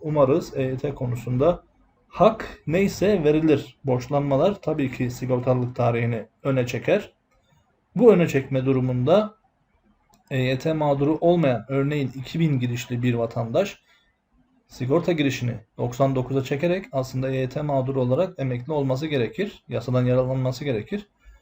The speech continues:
Eğer bunun önü kapatılırsa gerçekten burada bir mağduriyet daha oluşabilir.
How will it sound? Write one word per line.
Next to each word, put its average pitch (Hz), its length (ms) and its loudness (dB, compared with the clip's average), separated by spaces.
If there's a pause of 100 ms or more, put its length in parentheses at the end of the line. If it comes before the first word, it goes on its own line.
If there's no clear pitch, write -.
(180)
Eğer 135 380 2
bunun 151 340 2 (180)
önü 147 320 2 (100)
kapatılırsa 170 800 -2
gerçekten 143 640 -4
burada 139 240 0
bir 151 100 0
mağduriyet 127 680 0
daha 147 280 -2
oluşabilir. 135 1000 -2